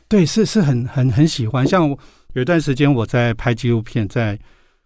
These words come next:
八八风灾灾区，然后拍了一段时间之后，那个被我拍的人就问我说：“导演，请问你们的摄影师是聋哑人士吗？”就是因为我们摄影师从头到尾都没有讲话嘛，对，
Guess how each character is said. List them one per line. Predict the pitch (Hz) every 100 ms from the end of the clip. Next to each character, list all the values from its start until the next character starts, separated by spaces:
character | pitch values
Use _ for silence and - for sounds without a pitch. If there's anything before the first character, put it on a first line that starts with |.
| _
八 | 123
八 | 120 131
风 | 127 120
灾 | 123 113
灾 | 113 104
区， | - - 101 101
然 | 107
后 | 139 127 110
拍 | - 151
了 | 143
一 |
段 | 123 143
时 | 127
间 | 117 123
之 | 131
后， | 127 120
那 | 139
个 | 120 117 -
被 | 147
我 | 104
拍 | 107 120
的 |
人 | 104
就 | 127
问 | 135 113
我 | 95
说 | - 113 - - _ -
：“导 | 131 165
演， | 139
请 | - 131
问 | 165
你 | 143
们 | 110 113
的 | 110 107
摄 | - 143
影 | 107
师 | 127
是 | 120 131
聋 | 143 143
哑 | 127 92
人 | 92 92
士 | 104 - 117
吗？” | 101 92 92 - _
就 | 165
是 | 208
因 |
为 | 220
我 |
们 | 147
摄 | 151
影 | 165
师 | 151
从 | 196 147
头 | 147
到 | 302 196
尾 | 143
都 | - 190
没 | 185
有 | 180
讲 | 233 139 135
话 | 170 151
嘛， | 135 127
对， | 139 151